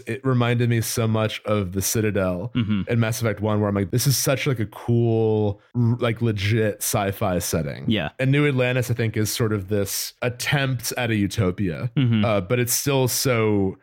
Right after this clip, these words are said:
Speaker 1: kind of pulled down by, like, the mini mall aspect of it.
Speaker 2: Right.
Speaker 1: You know, uh, and
Speaker 2: Yeah.
Speaker 1: that's, I think that's, I think that's purposeful. You know, I think that is kind of what it shares with Outer Worlds, which was Obsidian's kind of, like,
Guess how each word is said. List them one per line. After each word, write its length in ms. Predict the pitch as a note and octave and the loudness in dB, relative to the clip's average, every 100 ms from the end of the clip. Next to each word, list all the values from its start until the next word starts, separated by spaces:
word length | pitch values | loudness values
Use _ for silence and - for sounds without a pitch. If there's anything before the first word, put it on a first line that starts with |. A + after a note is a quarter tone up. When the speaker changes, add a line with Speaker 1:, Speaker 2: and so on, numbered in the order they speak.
| - | -4
Speaker 1:
kind 220 | - A#2 | 0 0
of 100 | G#2+ | 0
pulled 500 | - C#3+ C3 A2+ G#2 | -2 0 2 2 0
down 560 | A2+ G2+ G#2 F#2+ F#2 F2+ | -2 0 0 2 2 2
by, 200 | G2 G2 | 0 0
like, 320 | G#2 F#2 - | 0 0 -2
the 100 | A2+ | -2
mini 320 | G#2 G2+ G#2+ | 0 2 2
mall 340 | G2 F#2+ F#2 | 2 0 0
aspect 480 | F2+ F2+ - F2 - | 0 -2 -2 -4 -2
of 160 | F2+ C#2+ | -4 -4
it. 220 | B1+ - - - | -8 -12 -8 -2
Speaker 2:
Right. 180 | G#2+ | 0
Speaker 1:
You 60 | C3 | 0
know, 340 | A#2 G2+ F#2+ G#2+ | 2 2 0 -2
uh, 300 | B2+ A#2+ A2+ | -2 0 0
and 80 | A2+ | 0
Speaker 2:
Yeah. 60 | D3 | 0
Speaker 1:
that's, 240 | E3+ - - - - | 0 -4 -14 -20 -10
I 60 | - | -2
think 100 | F3+ | 0
that's, 220 | F3+ D3 | 2 -2
I 180 | A#2 D#3 | -2 0
think 100 | F3+ | 2
that's 160 | F3+ - | 0 0
purposeful. 640 | D3+ C#3+ C3+ - B1+ - | -2 0 -2 -4 -10 -6
You 80 | C3 | 0
know, 60 | C3 | 2
I 40 | |
think 160 | C3+ C3 | 2 0
that 160 | B2+ | 0
is 180 | B2+ A#2+ | 2 0
kind 220 | - C#3 | 0 2
of 180 | A#2 G2+ - _ - | 2 -2 -10 _ -4
what 180 | B2 A#2+ | 0 2
it 120 | A#2+ | 0
shares 520 | - A2+ G#2+ G#2+ - | -2 0 2 0 -2
with 240 | G#2 G#2 - | -2 -2 -2
Outer 260 | G#2 G2+ | 0 2
Worlds, 540 | G2+ G#2 A2+ F#2 E2+ F2 | 2 2 2 2 -2 -4
which 100 | G#2 | -2
was 120 | A2 | -2
Obsidian's 760 | A2 - A2 G#2 G2 F#2+ F#2 - | -2 -2 0 2 2 0 -2 -2
kind 200 | A#2 G2 | -2 0
of, 180 | F#2 F#2+ | -2 0
like, 340 | F#2+ F2 - | -2 -2 -6